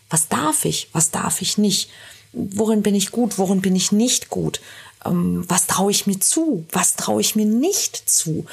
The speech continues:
Das sind alles Dinge, die die Welt, in der du lebst, bestimmen. Aber die haben sehr, sehr viel mit dem zu tun, was du glaubst. Und was du glaubst, hat wiederum mit dem zu tun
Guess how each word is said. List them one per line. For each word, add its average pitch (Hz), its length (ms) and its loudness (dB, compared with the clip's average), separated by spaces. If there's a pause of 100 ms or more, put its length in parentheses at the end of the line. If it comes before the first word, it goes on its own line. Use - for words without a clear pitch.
(280)
Das 277 300 2
sind 214 200 -2
alles 196 360 0
Dinge, 196 300 0
die 180 260 -4
die 165 320 -2
Welt, 240 320 2
in 180 180 0
der 156 260 0 (100)
du 285 280 0
lebst, 220 680 2 (120)
bestimmen. 180 540 2 (520)
Aber 185 200 0
die 170 180 0
haben 185 340 2
sehr, 202 380 2
sehr 226 180 2
viel 196 460 0 (360)
mit 175 280 -2
dem 196 260 2
zu - 180 0
tun, 190 600 -2 (440)
was 151 360 0
du 165 340 -2 (760)
glaubst. 202 640 0 (340)
Und 175 160 0
was 220 180 2
du 190 120 -2
glaubst, 226 640 0
hat 214 100 0 (260)
wiederum 220 380 2
mit - 240 0
dem 196 280 4
zu - 180 0
tun 302 460 0